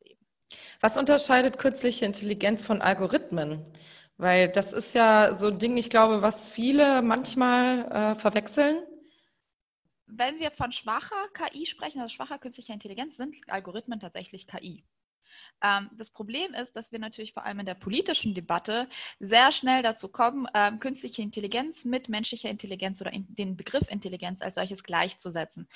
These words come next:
Speaker 1: Und das sind Algorithmen, wie gesagt, nicht. Also Algorithmen sind nichts anderes als, ähm, statistische, sehr schnelle Rechenprogramme. Ähm,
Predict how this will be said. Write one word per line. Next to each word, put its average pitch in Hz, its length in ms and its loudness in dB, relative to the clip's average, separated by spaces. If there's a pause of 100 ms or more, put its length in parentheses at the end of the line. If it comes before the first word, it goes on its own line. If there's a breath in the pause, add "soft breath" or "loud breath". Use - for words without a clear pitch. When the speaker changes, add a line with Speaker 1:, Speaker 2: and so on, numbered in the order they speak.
(160 loud breath)
Speaker 1:
Und 185 160 -4
das 180 140 0
sind 202 160 -6
Algorithmen, 170 520 -8
wie 160 80 -12
gesagt, - 380 -14
nicht. 147 260 -16
Also 175 200 -12
Algorithmen 285 680 -4 (220 soft breath)
sind 185 280 -10
nichts - 360 -6
anderes 185 540 -6
als, 160 400 -10
ähm, 180 220 -14
statistische, - 800 -6
sehr 185 340 -4
schnelle 170 460 -8
Rechenprogramme. - 840 -10 (600 loud breath)
Ähm, 180 340 4